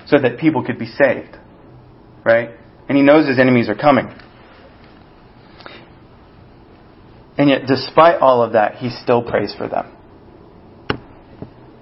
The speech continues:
That, to me, is like,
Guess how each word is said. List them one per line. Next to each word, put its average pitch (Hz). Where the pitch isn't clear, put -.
That, 220
to 160
me, 151
is 127
like, 113